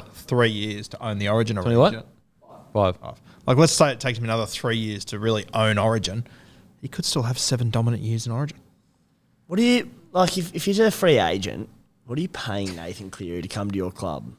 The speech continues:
Speaker 2: Minimum, minimum one point five, one point six. Like, if you're a bottom eight side, 'cause you're guaranteeing yourself bottom, you're guaranteeing yourself top eight footy.
Speaker 1: I reckon that'd be the opening price. I really do.
Speaker 2: Yeah,
Speaker 3: So
Speaker 2: yeah.
Speaker 3: you just,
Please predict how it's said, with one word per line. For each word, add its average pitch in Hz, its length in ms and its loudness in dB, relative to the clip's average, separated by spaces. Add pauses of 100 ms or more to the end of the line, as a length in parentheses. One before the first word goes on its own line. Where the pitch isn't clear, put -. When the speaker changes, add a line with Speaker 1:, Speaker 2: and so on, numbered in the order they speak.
(140)
Speaker 2:
Minimum, 110 540 0
minimum 123 920 4 (460)
one 107 180 0
point 98 260 -6
five, 92 200 -2
one 90 120 -6
point 85 200 -8
six. - 380 -12 (320)
Like, 107 140 0
if 120 80 -2
you're 127 120 8
a 113 60 6
bottom 113 260 2
eight 110 160 0
side, 127 280 2 (540)
'cause 123 140 -2
you're 139 80 4
guaranteeing 113 520 2
yourself 95 320 -4
bottom, 92 240 -8
you're 131 140 2
guaranteeing 147 540 0
yourself 123 260 0
top 104 160 -2
eight 98 160 -2
footy. 98 300 -6
Speaker 1:
I 123 80 -6
reckon 143 160 -6
that'd 113 160 -6
be 98 80 -14
the 95 100 -10
opening 95 300 -12
price. 98 360 -8
I - 40 -4
really 104 280 -2
do. 98 100 -10
Speaker 2:
Yeah, 135 180 2
Speaker 3:
So 135 80 4
Speaker 2:
yeah. 113 60 4
Speaker 3:
you 165 40 0
just, 160 240 -4